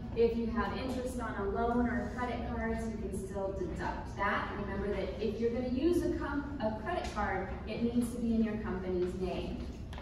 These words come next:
all right? Uh, in addition to s-, the separation of funds, right, no commingling of funds, uh, it also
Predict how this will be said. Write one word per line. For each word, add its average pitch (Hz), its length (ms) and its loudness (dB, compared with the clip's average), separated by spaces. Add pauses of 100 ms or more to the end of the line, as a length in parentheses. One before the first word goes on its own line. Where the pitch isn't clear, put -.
(140)
all 180 80 -2
right? 202 400 0 (320)
Uh, 208 440 4
in 226 200 6
addition 330 500 2
to 277 680 0 (480)
s-, - 180 -8 (140)
the 208 320 0
separation 226 840 2
of 196 440 -2 (200)
funds, 190 420 -2
right, 208 340 -2
no 202 180 -2 (100)
commingling 190 600 0
of 180 180 0
funds, 180 380 -2 (440)
uh, 214 380 -2
it 233 240 6
also 240 380 4